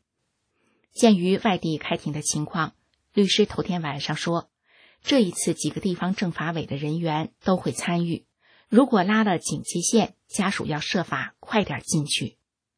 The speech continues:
结果到了法院，就跟没有这场开庭一样，没有警戒，没有拦路，没有盘查。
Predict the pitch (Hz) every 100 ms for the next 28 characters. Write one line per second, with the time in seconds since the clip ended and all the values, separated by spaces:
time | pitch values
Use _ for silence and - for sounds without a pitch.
0 | _ _ _ _ _ _ _ _ _ _
1 | _ - 202 202 175 170 185 170 - 139
2 | 175 170 - - 240 269 247 175 247 160
3 | 165 - 143 143 175 165 - 156 147 156
4 | 165 165 - _ _ _ _ - 247 262
5 | - 160 - - 220 - 160 165 156 147
6 | 139 165 208 - 170 185 247 - 143 151
7 | - 143 139